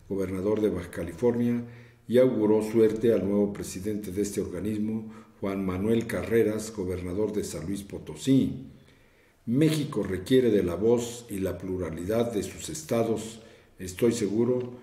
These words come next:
que la conagua cumplirá a cabalidad con la necesidad de estos tiempos difíciles, concluyó. Pues tiene razón, si, es decir, las necesidades de la ciudadanía no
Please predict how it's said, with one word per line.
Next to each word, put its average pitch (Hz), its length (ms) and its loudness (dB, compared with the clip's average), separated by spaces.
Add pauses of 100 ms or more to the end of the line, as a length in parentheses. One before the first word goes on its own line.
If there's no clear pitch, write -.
(220)
que 95 140 -4
la 90 180 -2
conagua 113 500 0
cumplirá 95 680 -4
a 87 100 -8
cabalidad 90 800 -4
con 98 180 -4
la 87 100 -2
necesidad 92 720 -6
de 95 140 -4
estos 101 380 -8
tiempos 95 680 -6 (360)
difíciles, 87 1000 -8
concluyó. 87 680 -2 (1160)
Pues - 180 -10
tiene 131 200 0
razón, 135 520 -2 (520)
si, 92 460 -14 (1400)
es 107 160 -8
decir, 120 440 -2 (140)
las 95 200 0
necesidades 101 640 0
de 101 100 2
la 87 240 -2
ciudadanía 98 720 0
no 117 640 -2